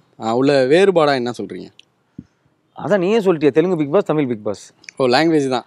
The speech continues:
Speaker 2: அவ்வளவுதான் நண்பா.
Speaker 1: ம்.
Speaker 2: Everything is there.
Speaker 1: நீங்க
Speaker 2: ஆ,
Speaker 1: பாத்தீங்களா?
Speaker 2: நான்
Speaker 1: வெளிய
Speaker 2: அதான்
Speaker 1: வந்து
Speaker 2: நண்பா, அந்த வனிதா இருக்காங்களா, அவங்கள்ட்ட பார்த்தேன் நண்பா. அதுக்கப்புறம் நான் பார்க்கவே இல்ல, பார்க்க-, பார்க்கவே இல்ல நண்பா. நம்மளுக்கு
Speaker 1: எப்படி
Speaker 2: உடன்பாடு இல்ல.
Speaker 1: தோணும்
Speaker 2: Actually என்ன
Speaker 1: அப்படின்றீங்களா?
Speaker 2: தெரியுமா நண்பா, நமக்கு வந்து, see, நம்ம டி வியை பார்த்துன்னு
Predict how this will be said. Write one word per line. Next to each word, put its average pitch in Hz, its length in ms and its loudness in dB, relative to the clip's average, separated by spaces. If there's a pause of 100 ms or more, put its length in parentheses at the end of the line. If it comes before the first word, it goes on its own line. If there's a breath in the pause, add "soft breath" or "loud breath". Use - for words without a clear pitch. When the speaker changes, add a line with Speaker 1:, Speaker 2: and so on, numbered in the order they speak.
Speaker 2:
அவ்வளவுதான் 247 400 0
நண்பா. 135 500 -2
Speaker 1:
ம். 143 40 -4
Speaker 2:
Everything 175 580 -2
is - 100 -12
there. 117 280 -4 (800 soft breath)
Speaker 1:
நீங்க 185 240 2
Speaker 2:
ஆ, 202 120 4
Speaker 1:
பாத்தீங்களா? 214 220 0
Speaker 2:
நான் 147 180 2
Speaker 1:
வெளிய 190 220 4
Speaker 2:
அதான் - 20 4
Speaker 1:
வந்து 240 100 4
Speaker 2:
நண்பா, 190 360 4
அந்த 170 160 2 (400)
வனிதா 165 400 0
இருக்காங்களா, 131 560 0
அவங்கள்ட்ட 147 220 -2
பார்த்தேன் 170 340 0
நண்பா. 135 320 -2 (260 loud breath)
அதுக்கப்புறம் 170 440 2
நான் 202 140 2
பார்க்கவே 165 340 2
இல்ல, 143 220 0
பார்க்க-, 131 140 -2
பார்க்கவே 147 360 -2
இல்ல 175 140 2
நண்பா. 151 200 0
நம்மளுக்கு 156 140 0
Speaker 1:
எப்படி 151 120 0
Speaker 2:
உடன்பாடு 202 320 4
இல்ல. 160 120 2
Speaker 1:
தோணும் - 20 4
Speaker 2:
Actually 135 140 0
என்ன 185 120 0
Speaker 1:
அப்படின்றீங்களா? 185 200 0
Speaker 2:
தெரியுமா 185 180 0
நண்பா, 123 300 -4
நமக்கு 123 340 -6
வந்து, 151 400 -2 (540 soft breath)
see, 156 320 2
நம்ம 139 260 -2
டி 190 120 2
வியை 196 220 2
பார்த்துன்னு 151 360 0